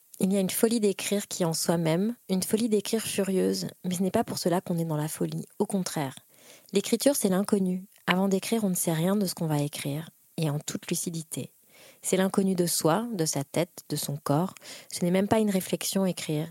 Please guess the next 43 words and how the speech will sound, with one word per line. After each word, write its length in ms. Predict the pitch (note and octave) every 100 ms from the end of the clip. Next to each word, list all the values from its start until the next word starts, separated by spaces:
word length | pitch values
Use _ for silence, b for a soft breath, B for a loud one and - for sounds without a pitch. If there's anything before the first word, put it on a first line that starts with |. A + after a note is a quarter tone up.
| -
C'est 160 | - -
une 100 | F3+
sorte 200 | G3+ A3+
de 80 | F3
faculté 720 | - A3 - F#3+ - D#3+ F#3 _ B B B
qu'on 180 | - F3+
a 100 | A3
à 60 |
côté 260 | G#3+ F3 G#3+
de 40 |
sa 140 | - D#3+
personne, 600 | F3 F3 - D#3+ E3 E3+ - -
parallèlement 540 | E3+ F#3+ F#3+ F#3+ A3
à 60 | F#3
elle-même, 540 | E3+ F3 D#3+ E3+ D#3 - B B B
d'une 200 | F3+ F3+
autre 160 | A#3+ -
personne 420 | G3 F3 - A3
qui 140 | -
apparaît 360 | F3 D#3+ D#3+ G#3
et 40 |
qui 180 | G#3+ -
avance, 560 | D#3 E3 D#3+ D3+ E3 - -
invisible, 680 | G3 G3+ F#3+ D#3+ E3+ G3+ D#3 - B B -
douée 220 | F#3+ A#3+
de 80 | -
pensée, 480 | G3 F3 - B3 F4+ B B B B
de 120 | F#3
colère, 480 | - G#3 D#3 D#3+ G3
et 80 | -
qui 100 | -
quelquefois, 460 | - G3+ G#3 F#3+ A3
de 80 | G#3
son 200 | - E3
propre 360 | - G#3+ - E3
fait, 320 | - - G3 -
est 180 | D#3+ E3+
en 80 |
danger 280 | D#3+ E3+ F#3+
d'en 160 | G3+ D#3+
perdre 320 | - F#3+ F3+
la 140 | D3+ D3+
vie. 200 | D#3